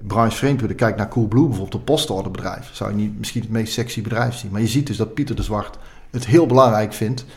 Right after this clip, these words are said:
hè, alles met een glimlach, om dat door te vertalen in zijn hele organisatie. En je voelt en proeft het,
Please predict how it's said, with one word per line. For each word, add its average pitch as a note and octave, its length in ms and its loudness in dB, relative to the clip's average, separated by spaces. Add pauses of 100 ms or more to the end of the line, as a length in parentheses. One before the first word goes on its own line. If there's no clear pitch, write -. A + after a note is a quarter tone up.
(120)
hè, C#3+ 140 -4
alles A2+ 280 -2
met A2 140 0
een G#2+ 80 -2
glimlach, A2+ 520 0 (420)
om A#2+ 100 2
dat A2 160 4
door E3 160 8
te C3 80 0
vertalen A2 360 2
in A2+ 80 4
zijn A2+ 120 2
hele C3+ 220 8
organisatie. G#2+ 680 2
En G#2+ 140 -4
je G#2+ 80 2
voelt C#3+ 300 0
en G#2+ 140 -2
proeft D3 300 0
het, B2 200 -6